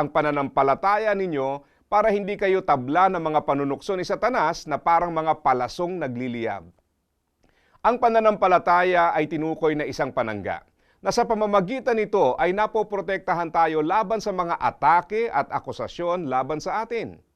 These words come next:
Ang panangga ay mahalaga para sa isang sundalo. Sa pamamagitan nito ay napoprotektahan niya ang kanyang buong katawan laban sa pinsalang dulot ng kalaban.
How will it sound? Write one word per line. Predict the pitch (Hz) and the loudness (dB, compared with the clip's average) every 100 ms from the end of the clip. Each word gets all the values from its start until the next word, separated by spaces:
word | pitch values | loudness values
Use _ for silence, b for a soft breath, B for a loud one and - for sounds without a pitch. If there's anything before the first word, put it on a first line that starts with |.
| _ _ _ _ _ - | _ _ _ _ _ -4
Ang | 143 | -2
panangga | 147 160 165 151 147 151 | 0 0 0 2 2 2
ay | |
mahalaga | 151 135 143 131 135 147 - | 0 0 0 2 2 0 -2
para | 117 120 | -4 -4
sa | 151 | -4
isang | 135 139 120 | -8 -8 -8
sundalo. | 127 110 101 113 110 - _ _ _ _ _ | -8 -4 -2 -2 -6 -10 _ _ _ _ _
Sa | 160 180 | -2 2
pamamagitan | 175 175 170 160 180 165 | 2 2 2 0 0 0
nito | 165 185 | -2 0
ay | 165 | 0
napoprotektahan | 147 147 165 156 151 147 151 151 143 147 | 2 0 0 -2 -2 -4 -4 -2 -2 0
niya | 180 | -2
ang | 143 | -4
kanyang | 151 143 151 | -2 -2 -2
buong | 143 180 214 | -2 -2 -2
katawan | 202 185 185 226 160 | -2 2 4 4 4
laban | 185 165 165 170 | 0 0 -2 -4
sa | |
pinsalang | 170 165 151 165 170 185 | -4 -6 0 2 2 -2
dulot | 143 139 165 | -4 -6 -6
ng | 175 | -6
kalaban. | 175 196 208 202 147 82 | -2 0 2 2 2 -4